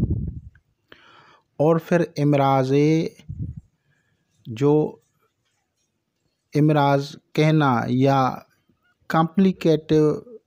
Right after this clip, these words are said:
हेल्थ कंडीशंस होती थी, उनको ठीक करने के लिए उन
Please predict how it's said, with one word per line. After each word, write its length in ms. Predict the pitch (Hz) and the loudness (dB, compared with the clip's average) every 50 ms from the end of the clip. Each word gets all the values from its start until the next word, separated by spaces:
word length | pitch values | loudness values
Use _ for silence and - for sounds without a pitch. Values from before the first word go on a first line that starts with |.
| _ _ _ _ _ _ _ _ | _ _ _ _ _ _ _ _
हेल्थ 560 | - 110 - 131 135 143 151 156 156 156 - - - | -20 -12 -6 -2 2 2 2 2 2 0 -4 -4 -2
कंडीशंस 800 | - 139 135 131 135 139 147 143 - - 160 151 151 147 - - | -2 0 0 0 2 0 0 -2 -2 -4 -2 -2 -2 -4 -4 -4
होती 340 | 143 127 123 120 - 127 123 117 | -4 -4 -4 -4 -4 -6 -6 -6
थी, 320 | - - 135 131 131 - - - _ - - - - - - - - - - - _ - - - | -6 -6 -6 -6 -6 -8 -12 -18 _ -20 -18 -16 -16 -16 -16 -20 -20 -20 -20 -20 _ -20 -6 -2
उनको 420 | 151 151 156 156 151 - - 160 160 156 156 | 0 0 2 0 -2 -2 -2 0 0 0 2
ठीक 340 | - - - 151 147 - - | 2 2 2 0 -2 -2 -2
करने 340 | - 143 135 135 135 131 127 | -2 0 2 2 2 0 0
के 200 | 123 - 131 120 | -2 -2 -2 0
लिए 260 | 120 120 123 127 131 131 - - - - | 2 2 2 2 2 0 -2 -6 -6 -2
उन 200 | 147 151 151 | 0 0 2